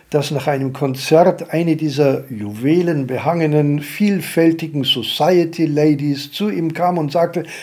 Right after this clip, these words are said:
‚Maestro, wunderbar. Aber der zweite Satz, der sei doch ein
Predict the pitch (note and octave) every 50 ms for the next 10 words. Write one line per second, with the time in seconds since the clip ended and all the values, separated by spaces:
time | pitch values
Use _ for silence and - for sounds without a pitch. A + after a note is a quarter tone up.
0 | - - - D3+ E3 G#3 A3+ G#3 D3+ - - - - - - C3+ A#2+ B2 B2 C#3
1 | G3 A#3+ A#3 G#3+ F#3+ D#3+ C3+ B2 A#2 A2+ G#2 - A2 G#2+ A2 - - - - -
2 | - - - _ _ _ _ - - - F3+ F3+ F3+ F3 D#3 D3 C3+ G#2 - -
3 | - - B2 B2 C#3 F#3 G3+ F#3 - - - A2+ G2 G#2+ A#2+ D3 F#3 G#3+ - -
4 | - - - - - - - _ _ _ - - C#3+ E3+ F#3+ F3 - D#3 B2+ A#2+
5 | - - - E3 F3+ - - - - B2+ A2 G2 F#2+